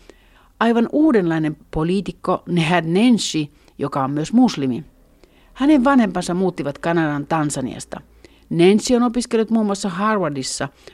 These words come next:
ollut työssä yritysmaailmassa ja kirjoittaa kolumneja lehtiin. Hän edustaa uutta kosmopoliittista Kanadaa, joka on syntynyt avoimen maahanmuuttopolitiikan tuloksena. Hänen puolestaan kampanjoivat Calgaryssa yhteiskunnassa uusia tuulia edustavat nuoret,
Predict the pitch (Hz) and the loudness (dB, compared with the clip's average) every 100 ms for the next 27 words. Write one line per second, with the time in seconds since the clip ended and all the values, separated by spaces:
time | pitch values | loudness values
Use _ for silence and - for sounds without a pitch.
0 | - 143 160 160 - 175 - 208 214 208 | -10 -4 -4 -2 -2 0 2 0 0 -4
1 | 202 208 202 202 190 196 190 - - 175 | -4 -2 -2 -2 -2 -6 -6 -18 -14 -6
2 | 196 156 - 185 196 233 226 175 147 139 | -4 -4 -4 -4 2 4 4 2 -4 -6
3 | 147 - - - - - _ _ _ _ | -8 -10 -14 -14 -14 -20 _ _ _ _
4 | _ _ - 151 151 175 165 - 175 233 | _ _ -8 -4 0 0 -2 -2 0 0
5 | 233 233 - 294 208 156 147 143 139 165 | 0 -4 -4 0 0 -2 -8 -8 -10 -8
6 | - 208 185 175 170 - _ _ _ - | -2 0 2 0 -4 -8 _ _ _ -8
7 | 254 294 247 285 233 214 196 - 220 214 | 0 2 2 2 2 0 -4 -4 0 2
8 | 180 156 165 180 180 147 143 135 123 127 | 2 0 0 0 0 -2 -6 -8 -8 -8
9 | 131 - - 127 156 160 - - - - | -8 -10 -12 -10 -2 -2 -2 -8 -14 -14
10 | - _ _ _ _ _ _ _ _ _ | -18 _ _ _ _ _ _ _ _ _
11 | - 320 277 - 165 160 - 156 151 175 | 0 4 4 2 -4 -4 -6 -8 -4 -6
12 | 160 151 151 147 - 175 170 160 156 - | -4 -4 -4 -4 -6 -6 -6 -4 -6 -6
13 | - 226 196 185 156 165 170 - - 240 | -2 -2 0 -4 -4 -4 -4 -4 -2 -2
14 | 214 190 156 165 160 156 156 156 - 139 | -2 -4 -6 -6 -6 -4 -4 -6 -8 -10
15 | 139 165 220 208 202 | -4 -2 2 2 -2